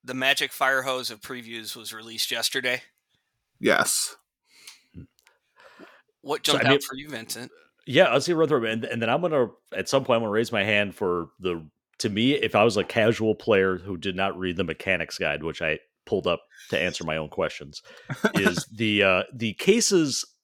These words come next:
Speaker 3: I feel like the way they're phrased are very confusing, uh, here.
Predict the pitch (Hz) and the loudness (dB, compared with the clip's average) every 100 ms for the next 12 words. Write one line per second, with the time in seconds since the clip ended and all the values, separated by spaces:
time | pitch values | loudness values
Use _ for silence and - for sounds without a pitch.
0 | _ - 135 156 156 147 127 - 98 104 | _ 2 2 2 2 4 4 2 0 0
1 | 107 98 - 110 101 98 90 85 80 98 | 0 -2 -2 0 2 2 0 -4 -2 0
2 | 90 85 - 76 78 67 - _ - - | 0 -2 -6 -12 -12 -12 -14 _ -20 -20
3 | _ _ _ - - - - - - | _ _ _ -12 -10 -10 -12 -14 -16